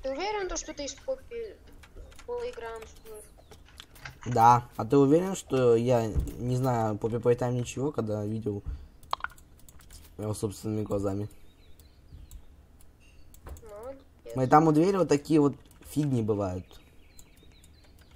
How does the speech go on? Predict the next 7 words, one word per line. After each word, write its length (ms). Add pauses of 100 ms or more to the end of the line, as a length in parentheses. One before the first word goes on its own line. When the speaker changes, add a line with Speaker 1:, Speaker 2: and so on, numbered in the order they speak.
(1500)
Speaker 2:
Как 200
ты 100
любишь 320
выражаться. 640 (1200)
Speaker 1:
Датчик, 440 (120)
датчик, 560
да? 200